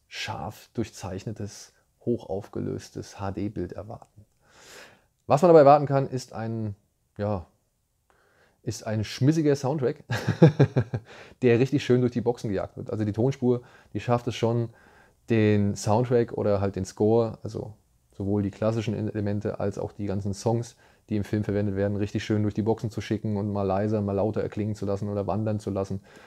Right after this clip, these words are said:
Das ist alles schon ganz annehmlich. Ansonsten sind die Dialoge klar verständlich. Der Film ist halt doch sehr dialoglastig, dementsprechend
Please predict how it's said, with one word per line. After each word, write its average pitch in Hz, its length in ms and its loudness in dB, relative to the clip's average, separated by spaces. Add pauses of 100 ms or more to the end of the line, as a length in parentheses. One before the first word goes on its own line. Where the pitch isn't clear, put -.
Das 104 140 2
ist 101 100 -2
alles 104 180 -2
schon 107 140 -4
ganz 104 200 -2
annehmlich. 110 440 -2 (460)
Ansonsten 110 440 2
sind 110 120 2
die 107 80 2
Dialoge 110 340 4
klar 110 240 2
verständlich. 113 720 0 (260)
Der 110 120 -2
Film 127 180 6
ist 120 140 2
halt 113 180 0
doch 117 160 2
sehr 113 280 2
dialoglastig, 110 920 -2
dementsprechend 107 640 -4